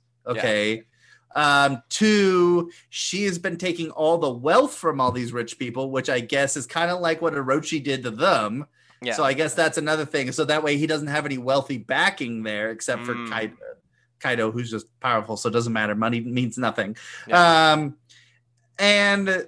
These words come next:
Speaker 2: you know, like, I'm just ready finally to get back to the show because the flash, the flash forward to the next time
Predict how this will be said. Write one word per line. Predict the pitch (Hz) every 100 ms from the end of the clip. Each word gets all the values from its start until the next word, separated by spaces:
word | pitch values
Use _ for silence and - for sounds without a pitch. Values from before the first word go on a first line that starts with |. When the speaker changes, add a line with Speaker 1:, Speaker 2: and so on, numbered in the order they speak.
| -
Speaker 2:
you | 214
know, | 247 214
like, | 240 233 - _ _ _ _ _ _ _
I'm | 202 254 311
just | 254 156
ready | 160 190 196 196
finally | - 175 170 165 151
to | 143
get | 147 139
back | 139
to | 139
the | 127
show | 120 131 101
because | 107 127 160 143
the | -
flash, | 139 202 202 202 -
the | -
flash | 127 202 185 180
forward | - 165 156 147 120
to | 135
the | 117 123
next | 135 143
time | - 143 135 127